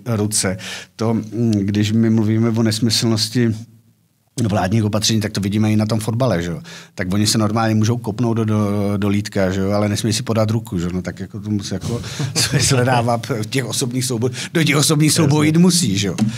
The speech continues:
Speaker 1: Jako nikdo na to neumí dob-, dobře reagovat, protože se o tom nebezpečí neví, že jo? Není dostatek informací o, o tom, čemu čelíme. Jestli něčemu čelíme. Pak ještě ta otázka, jestli vůbec něčemu čelíme.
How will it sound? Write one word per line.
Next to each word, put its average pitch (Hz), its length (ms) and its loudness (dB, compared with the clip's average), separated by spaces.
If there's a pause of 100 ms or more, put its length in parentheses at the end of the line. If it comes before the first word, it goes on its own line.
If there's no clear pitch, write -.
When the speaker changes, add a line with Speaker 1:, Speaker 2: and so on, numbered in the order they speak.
(260)
Speaker 1:
Jako 143 180 0
nikdo 196 300 4
na 226 80 4 (200)
to 160 120 2
neumí 131 400 2
dob-, 113 340 -2
dobře 110 460 0
reagovat, 90 540 -4 (340)
protože 127 540 0
se 185 180 2
o 165 100 -2
tom 170 240 2
nebezpečí 156 520 2
neví, 92 300 0
že - 120 -12
jo? - 60 -16 (720)
Není 143 280 4
dostatek 143 500 2
informací 127 720 0
o, 123 240 -2
o 117 100 -6
tom, 120 360 -2
čemu 110 280 0
čelíme. 90 460 -6 (440)
Jestli 104 360 -2
něčemu 95 520 -2
čelíme. 73 460 -6 (280)
Pak 107 160 -8
ještě 107 200 -2
ta 95 120 -6
otázka, 95 380 -4
jestli 90 320 -4
vůbec 92 300 -2
něčemu 82 340 -10
čelíme. 71 300 -14